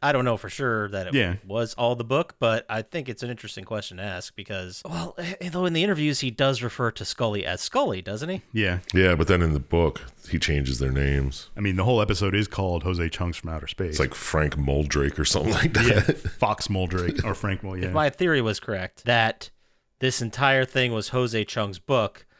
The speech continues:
Speaker 1: and it's called Jose Chung's From Outer Space, like Clive Barker's Hellraiser for you
Speaker 2: Yeah.
Speaker 1: people out there who's
Speaker 3: Right,
Speaker 1: playing that.
Speaker 3: right.
Speaker 1: But, uh, if it's actually called that, then that means, and my theory was correct, he inserted himself as the main character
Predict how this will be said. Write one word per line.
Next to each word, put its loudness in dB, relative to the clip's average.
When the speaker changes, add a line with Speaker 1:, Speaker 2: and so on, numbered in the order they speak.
Speaker 1:
and -2
it's -8
called 2
Jose 2
Chung's -2
From 0
Outer 2
Space, -2
like 2
Clive 2
Barker's 4
Hellraiser 2
for -6
you 2
Speaker 2:
Yeah. 4
Speaker 1:
people 2
out 4
there 6
who's 6
Speaker 3:
Right, 4
Speaker 1:
playing 2
that. 2
Speaker 3:
right. 2
Speaker 1:
But, 6
uh, 4
if 0
it's 0
actually 2
called 0
that, 4
then -4
that 2
means, 0
and 2
my 4
theory 2
was 2
correct, 2
he 2
inserted 2
himself 2
as 0
the -4
main 0
character 0